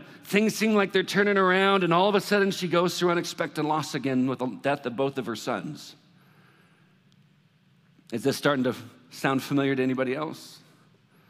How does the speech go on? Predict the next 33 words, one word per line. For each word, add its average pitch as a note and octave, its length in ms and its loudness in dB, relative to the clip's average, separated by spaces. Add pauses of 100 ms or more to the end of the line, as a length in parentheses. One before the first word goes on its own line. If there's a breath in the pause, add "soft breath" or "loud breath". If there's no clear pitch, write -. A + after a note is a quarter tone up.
(680 soft breath)
What A#2+ 80 0
it A#2 60 -2
feels C3 320 0
like C3+ 180 -2
to C#3 100 -6
lose B2 200 -2
a - 20 -8
child? B2 500 -4 (1300 soft breath)
You A#2+ 80 -12
sit C3 120 -2
there C#3+ 80 4
and A#2 40 0
go, A#2 140 2
"Well, - 20 2
they're, B2 200 0 (240)
they're C3+ 100 0
grown," G#2 480 0
but G2+ 200 -2 (380)
it - 220 -20
doesn't D3 160 0
matter B2+ 240 2
how A2+ 120 0
old B2 120 0
your A2 100 -4
kids C3 300 -4
get, F#2+ 240 -8
they're G#2+ 140 -2
always A2 240 -2
a F2+ 180 -8 (140)
child G2 560 -6 (100)
to G2+ 140 -8
you, F2+ 360 -4
true? F#3 320 -6